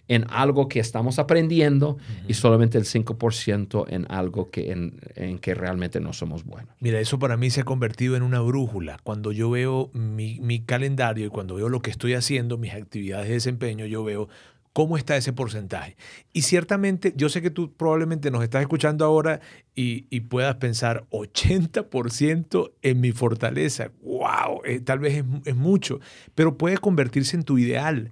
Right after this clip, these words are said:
Speaker 1: Sí.
Speaker 2: O sea, persigue esto.
Speaker 1: Ujú.
Speaker 2: Puede que en este momento no, no lo estás haciendo porque por, por tu trabajo, por, por cómo es la dinámica en, en el sitio donde tú estás o en tu empresa,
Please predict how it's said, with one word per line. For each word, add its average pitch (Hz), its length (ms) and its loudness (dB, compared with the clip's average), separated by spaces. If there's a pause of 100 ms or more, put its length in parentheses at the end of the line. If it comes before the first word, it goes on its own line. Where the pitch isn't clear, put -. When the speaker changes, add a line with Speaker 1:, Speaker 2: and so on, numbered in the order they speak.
Speaker 1:
Sí. - 220 -12
Speaker 2:
O 131 100 2
sea, 147 220 0
persigue 143 640 2
esto. 113 480 -2
Speaker 1:
Ujú. 127 140 8
Speaker 2:
Puede 175 240 6
que 165 140 4
en 147 80 2
este 165 240 2
momento 175 500 2
no, 123 320 -2
no 135 180 2
lo 143 100 4
estás 139 440 0
haciendo 165 420 0
porque 131 300 -2 (240)
por, 139 180 2
por 135 160 4
tu 139 100 2
trabajo, 139 680 4
por, 120 300 0
por 117 240 -2
cómo 131 200 0
es 139 80 4
la 147 80 2
dinámica 131 580 0
en, 117 280 -2
en 117 160 -2
el 110 80 -2
sitio 131 260 0
donde 127 200 0
tú 120 100 0
estás 135 480 2
o 127 100 -2
en 113 80 -2
tu 117 80 -2
empresa, 127 720 0